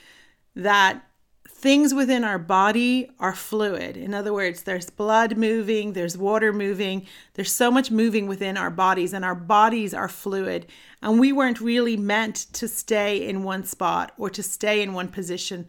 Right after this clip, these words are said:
or not to do anything. Even if someone's been in an accident or has had an injury, then they will actually move that person and turn that person on their side.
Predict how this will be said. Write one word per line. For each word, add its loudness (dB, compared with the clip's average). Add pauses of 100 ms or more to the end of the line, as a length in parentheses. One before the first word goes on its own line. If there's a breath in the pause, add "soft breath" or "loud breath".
(420 loud breath)
or 2
not 2
to -2
do 4
anything. -2
Even 2
if -2
someone's -2
been -2
in -4
an -6
accident -2
or -8
has -6
had 0
an -6
injury, -2 (420 soft breath)
then 4
they 6
will 0
actually 0
move 4
that -4
person -4
and -8
turn -2
that -2
person -8
on -8
their -10
side. -2